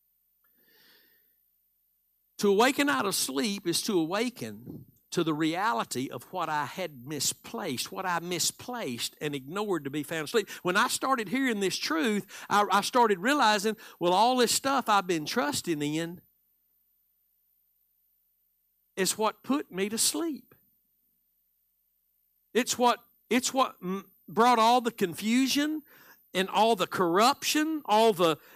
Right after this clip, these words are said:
devastation in my life, my misplaced faith. If it's not in the cross, you're gonna experience some horrible things. And you'll be crying out to God, "Why, why, why?"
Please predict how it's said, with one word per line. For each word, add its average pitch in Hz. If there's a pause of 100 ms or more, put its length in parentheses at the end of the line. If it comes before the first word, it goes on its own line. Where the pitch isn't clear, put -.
devastation 240
in 277
my 269
life, 277 (400)
my 196
misplaced 262
faith. 311 (1040)
If 180
it's 202
not 247
in 233
the 226
cross, 262 (1120)
you're 180
gonna 233
experience 247
some 170
horrible 202
things. 233 (1120)
And 139
you'll 165
be 185
crying 202
out 202
to 202
God, 185
"Why, 202
why, 220
why?" 233